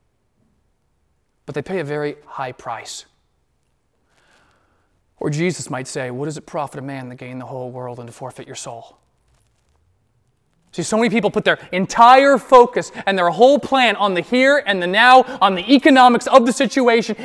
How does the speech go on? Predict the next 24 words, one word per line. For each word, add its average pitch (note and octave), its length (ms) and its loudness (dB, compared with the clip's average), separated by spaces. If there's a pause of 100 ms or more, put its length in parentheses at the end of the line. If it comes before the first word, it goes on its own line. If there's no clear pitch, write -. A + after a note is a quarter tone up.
and G#3 160 -2
they F#3 80 0
fail C#4+ 320 8
to C#4+ 80 4
think B3+ 220 2
about A#3 240 4
the F#3+ 80 -2
future, B3 640 2
and A#3 240 -2
they G3 80 2
fail C#4 260 4
to C4 60 0
think C4+ 140 2
about G3+ 200 4
the A3+ 140 -12
spiritual C#4 580 4
implications B3+ 600 2
for B3 120 0
their A3+ 140 6
family C4+ 500 0
and A#3 320 0
their A3 120 2
future B3+ 360 0
family. F#3+ 520 -2